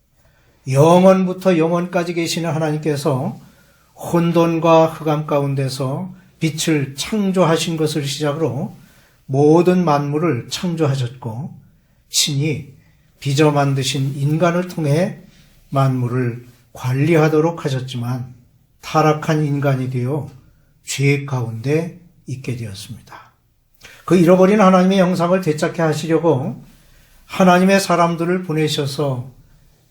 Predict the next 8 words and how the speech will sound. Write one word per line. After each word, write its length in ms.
말씀을 520
통하여 440
하나님의 600
뜻을 380
따라 480
살기를 480
원하셨지만 1000
끝내 600